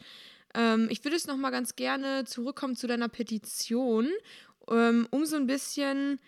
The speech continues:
zu fragen, wie geht es denn damit jetzt weiter? Die Petition, äh, die dreißig Tage der Petition sind ja mittlerweile abgelaufen.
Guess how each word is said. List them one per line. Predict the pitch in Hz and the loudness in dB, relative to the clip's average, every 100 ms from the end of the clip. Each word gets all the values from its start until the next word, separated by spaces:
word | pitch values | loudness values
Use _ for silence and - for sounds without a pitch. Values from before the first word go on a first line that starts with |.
| _ _ _ | _ _ _
zu | - 254 | -4 -4
fragen, | - - 220 233 262 262 262 254 | -4 -6 2 4 4 2 0 0
wie | 226 294 | -2 -2
geht | 311 311 | -2 -4
es | |
denn | - 277 | -6 -2
damit | 277 277 | -2 0
jetzt | 269 220 | -4 -2
weiter? | 214 202 202 | -2 0 -2
Die | 202 | -4
Petition, | 247 247 240 - - 254 262 262 254 240 | -4 -4 -8 -10 -4 2 4 2 0 -2
äh, | 226 220 | -2 0
die | 214 | 0
dreißig | 226 226 240 240 | 0 0 -2 -2
Tage | 247 | 0
der | 233 | 0
Petition | 214 240 220 233 | -2 -6 -4 -2
sind | 226 233 | 0 0
ja | 226 | 0
mittlerweile | 220 214 202 202 | 0 -2 -2 0
abgelaufen. | - 269 - 302 285 302 302 302 302 | 0 0 -2 0 0 0 -2 -8 -10